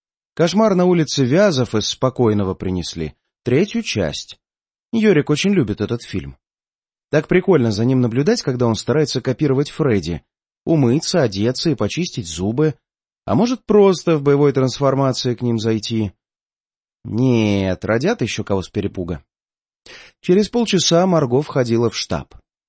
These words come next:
За столом, помимо своих, сидели ещё два человека.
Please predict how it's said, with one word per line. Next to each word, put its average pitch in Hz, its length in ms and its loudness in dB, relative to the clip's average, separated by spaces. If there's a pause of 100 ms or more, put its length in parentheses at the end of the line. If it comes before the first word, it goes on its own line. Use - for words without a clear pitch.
(320)
За 147 180 2
столом, 156 460 2
помимо 110 320 0
своих, 113 480 -2 (240)
сидели 208 380 0
ещё 190 420 0
два 123 200 2
человека. 85 640 -4